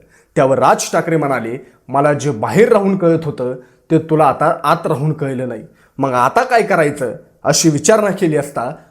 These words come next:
उद्धव ठाकरेंनी तीन पर्याय ठेवले होते. आपण चर्चा करायची,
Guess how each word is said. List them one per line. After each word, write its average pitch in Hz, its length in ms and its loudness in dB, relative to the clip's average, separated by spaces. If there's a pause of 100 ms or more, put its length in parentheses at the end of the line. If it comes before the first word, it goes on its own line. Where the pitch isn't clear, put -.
(180)
उद्धव 156 280 2
ठाकरेंनी 139 520 -2
तीन 185 380 2
पर्याय 139 320 2
ठेवले 123 320 -4
होते. - 460 -10 (320)
आपण 151 280 2
चर्चा 151 380 0
करायची, 165 500 0